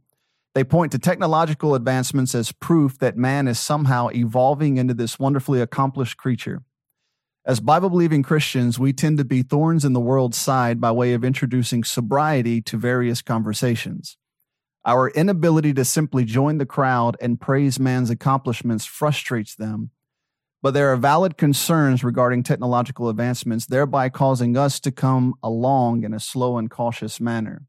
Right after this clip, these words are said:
I've often heard you lament the current state of radio preaching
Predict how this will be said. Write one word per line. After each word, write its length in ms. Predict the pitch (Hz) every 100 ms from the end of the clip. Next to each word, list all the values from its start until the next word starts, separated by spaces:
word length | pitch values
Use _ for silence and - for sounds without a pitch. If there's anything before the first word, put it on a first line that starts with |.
| _ _ _ _ _ _ _ _ _ _ _ _ _
I've 200 | 113 170
often 240 | 185 175 147
heard 220 | 151 139
you 120 | 160
lament 720 | 143 123 123 147 120 117 - - -
the 140 | 120
current 420 | - - 156 165
state 320 | - - 139 127
of 100 | 117
radio 300 | 127 123 117
preaching 520 | - 120 - 95 71